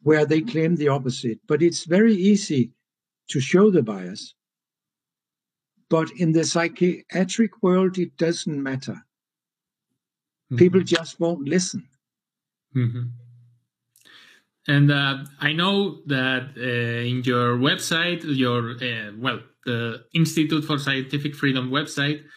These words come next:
Speaker 2: you can download, uh, most of your works, uh, a lot of books, and, uh, they are free to, to download. So, um,
Speaker 1: I have actually recently provided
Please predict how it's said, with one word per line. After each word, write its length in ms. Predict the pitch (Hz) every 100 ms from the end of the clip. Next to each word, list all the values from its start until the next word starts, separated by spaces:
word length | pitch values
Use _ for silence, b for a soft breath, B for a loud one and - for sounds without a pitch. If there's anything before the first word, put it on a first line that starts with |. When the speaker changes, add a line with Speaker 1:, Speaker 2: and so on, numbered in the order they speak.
| b b b
Speaker 2:
you 240 | 147 147 147
can 280 | 160 156
download, 580 | 151 151 143 165 180 120 - 135
uh, 580 | 123 120 117 113 113 117
most 280 | 139 143
of 140 | 143 127
your 580 | 127 123 120 117 117 113
works, 640 | 123 147 131 120 - - _ _ _ _ _ -
uh, 40 | 117
a 500 | 117 113 113 110 110
lot 240 | 123 127
of 200 | 117 -
books, 420 | 143 175 165 -
and, 260 | 123 123 117
uh, 180 | 117 123 123 _ _ 135
they 320 | 135 143 143
are 420 | 139 135 131 127
free 460 | 120 160 190 123 - _ _ _ _ _ -
to, 300 | 127 117 110
to 100 | 127 120
download. 540 | 120 117 113 110 110
So, 520 | - 120 117 117 117 - _ _ _ _ _
um, 640 | 143 131 131 127 123 120 - _ _ _ _ _ -
Speaker 1:
I 80 | 170
have 140 | 180
actually 600 | 175 202 196 165 160 143 -
recently 560 | 151 175 - 160 143
provided 800 | 135 151 131 151 160 170 147 123